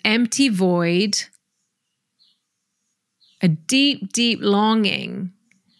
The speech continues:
for this masculine presence, but an empty, bottomless, unreachable, unsolvable vo-, void.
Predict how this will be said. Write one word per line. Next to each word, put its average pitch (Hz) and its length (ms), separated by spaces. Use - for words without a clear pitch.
for 190 300
this 196 360
masculine 190 800
presence, 185 720
but 190 320
an 196 140
empty, 233 960
bottomless, 208 1040
unreachable, 202 1300
unsolvable 190 1120
vo-, 156 440
void. 160 680